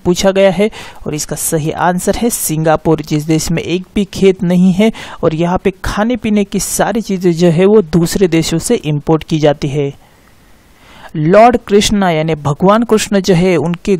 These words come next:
गुरु का नाम क्या है? तो दोस्तों, जीके से related एक और important question है, Current affairs की category में question हमेशा पूछा गया है और इसका सही answer है सांदीपनि ऋषि।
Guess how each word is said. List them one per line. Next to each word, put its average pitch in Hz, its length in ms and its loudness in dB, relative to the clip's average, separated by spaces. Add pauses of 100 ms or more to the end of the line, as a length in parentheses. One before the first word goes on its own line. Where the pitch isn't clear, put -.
गुरु 196 280 2
का 214 200 0
नाम 175 280 -2 (180)
क्या 170 180 0
है? 165 220 -4 (120)
तो 151 160 -4
दोस्तों, 143 420 -2 (120)
जीके 175 360 -2
से 170 200 -2
related 170 400 -2
एक 165 220 -4
और 185 240 2
important 185 440 2
question 180 320 0
है, 185 160 0
Current 220 360 -2
affairs 208 280 0
की 214 100 -6
category 202 420 -2
में 190 140 -2
question 175 340 -2
हमेशा 175 360 -2 (160)
पूछा 180 260 2
गया 185 160 0
है 190 160 -6 (320)
और 147 80 -8
इसका 151 240 -8
सही 147 260 -6
answer 180 520 -2
है 208 140 -2
सांदीपनि 151 800 -2
ऋषि। 160 400 -6